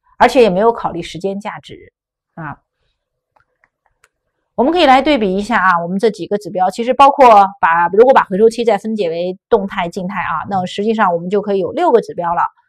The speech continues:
呃，这六个指标呢，大家注意啊，呃，只有会计报酬率，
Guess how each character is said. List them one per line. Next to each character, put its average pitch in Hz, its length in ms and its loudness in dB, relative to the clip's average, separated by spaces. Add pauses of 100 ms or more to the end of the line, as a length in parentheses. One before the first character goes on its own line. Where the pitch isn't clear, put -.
(280)
呃， 262 220 8
这 320 120 4
六 415 140 6
个 370 80 4
指 - 140 0
标 254 160 8
呢， 262 100 4
大 269 160 4
家 269 60 2
注 262 140 -6
意 240 100 -2
啊， 180 220 2 (460)
呃， 202 160 -2
只 285 200 2
有 269 220 6
会 - 220 0
计 277 60 2
报 269 140 2
酬 285 120 4
率， 320 180 -2